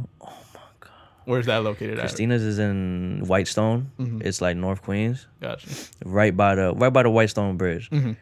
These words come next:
Speaker 1: Bro, that place is fire. And they're known for this one thing called the heart attack.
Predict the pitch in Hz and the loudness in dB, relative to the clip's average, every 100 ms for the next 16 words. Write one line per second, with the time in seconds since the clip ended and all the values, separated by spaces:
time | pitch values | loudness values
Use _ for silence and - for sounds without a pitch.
0 | - - - 101 98 82 - - _ _ | -16 -16 -2 0 2 0 -4 -12 _ _
1 | _ _ _ _ _ _ _ 92 95 120 | _ _ _ _ _ _ _ -6 -4 0
2 | 110 104 - - - - - - - - | 0 0 -8 -20 -20 -20 -16 -14 -16 -16
3 | - - - - - - - - - - | -14 -14 -14 -18 -20 -20 -20 -20 -8 0
4 | 113 107 107 101 117 135 147 - - - | 2 4 4 4 4 4 0 -8 -18 -2
5 | 107 104 95 101 107 101 110 110 98 82 | 2 2 0 0 0 0 -2 0 -2 -2
6 | 87 98 90 - 82 - | -2 -2 -2 -4 -6 -6